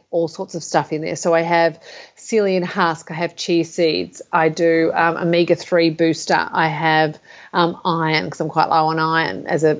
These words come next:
as a type. I've got calcium, I have, I have Energy X, which is a Metagetics type supplements, and anything else I need to put in there. I still have,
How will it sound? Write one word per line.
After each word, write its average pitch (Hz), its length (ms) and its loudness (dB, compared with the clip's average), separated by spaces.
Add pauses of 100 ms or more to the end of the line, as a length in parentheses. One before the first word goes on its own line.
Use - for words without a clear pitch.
as 151 140 2
a 151 80 2
type. 160 440 0
I've 156 180 2
got - 200 -2
calcium, 175 640 -2
I 165 160 0
have, 156 520 0 (540)
I 165 60 -2
have 165 240 2
Energy 185 400 0
X, 190 340 -4
which 175 180 -4
is 151 200 -6
a 202 100 -4
Metagetics 165 640 0
type 175 240 0
supplements, 170 500 -2
and 190 400 2
anything 240 460 0
else 175 240 0
I 175 60 0
need 165 160 -2
to 160 80 -8
put 165 180 -4
in 156 160 0
there. 156 160 2
I 143 100 2
still 165 220 -2
have, 160 260 0